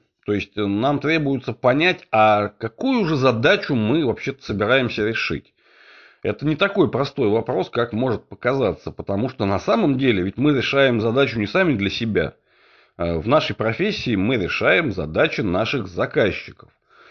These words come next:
И для того, чтобы понимать, а что же требуется в итоге сделать, какого результата мы собираемся достичь, нужно, ну, вот здесь никуда не деться без, э, хотя бы базового понимания предметных областей.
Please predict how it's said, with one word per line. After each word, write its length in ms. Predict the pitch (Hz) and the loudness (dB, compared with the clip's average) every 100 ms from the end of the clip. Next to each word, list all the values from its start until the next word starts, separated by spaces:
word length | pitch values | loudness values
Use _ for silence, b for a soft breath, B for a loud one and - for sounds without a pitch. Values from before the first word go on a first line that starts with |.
| b b - | b b -8
И 220 | 104 107 | -4 -2
для 180 | 104 110 | -2 -2
того, 240 | 120 139 135 | 0 2 2
чтобы 280 | 127 120 | 0 -2
понимать, 720 | 107 131 143 160 156 135 104 - | 0 0 2 2 2 2 0 -2
а 140 | 113 | -2
что 380 | 107 - - 180 | -2 -4 0 0
же 140 | 120 113 | 2 -2
требуется 760 | - 110 135 98 98 82 - | -2 -2 0 2 0 -2 -4
в 140 | 82 101 | -6 -6
итоге 380 | - 113 87 80 | -2 -2 -2 -6
сделать, 680 | - 196 226 120 - - _ _ - | -4 2 2 2 -4 -20 _ _ -18
какого 340 | 98 156 135 | -8 -2 2
результата 560 | 123 120 147 147 123 104 | 2 4 0 2 2 2
мы 140 | 104 | -2
собираемся 640 | 104 104 110 110 90 82 | -2 -4 -2 -2 -4 -6
достичь, 500 | 92 113 123 - 82 | -4 -4 -4 -8 -8
нужно, 600 | 87 135 208 165 135 107 B B B B B | -4 -2 -2 0 0 -2 B B B B B
ну, 260 | 104 175 | 2 2
вот 160 | 135 120 | 2 -4
здесь 320 | 117 185 147 | -2 -4 -4
никуда 520 | 139 185 - 180 135 | -2 -4 -4 2 2
не 120 | 95 90 | 2 0
деться 420 | 92 175 - 92 | 0 -2 -2 -6
без, 260 | 85 117 131 107 | -2 -2 -2 -2
э, 420 | 110 98 92 80 - B B - | 0 0 0 -2 -6 B B -6
хотя 300 | 110 131 120 | -4 -2 -4
бы 100 | 104 | -2
базового 720 | 78 80 151 127 110 104 87 | -4 2 4 4 4 2 0
понимания 640 | - 101 117 165 190 135 | -2 -2 0 0 0 -2
предметных 680 | 98 107 85 110 117 107 - | -2 -6 -4 -4 -4 -8 -6
областей. 640 | 87 95 95 - 64 - | -4 -4 -4 -10 -12 -12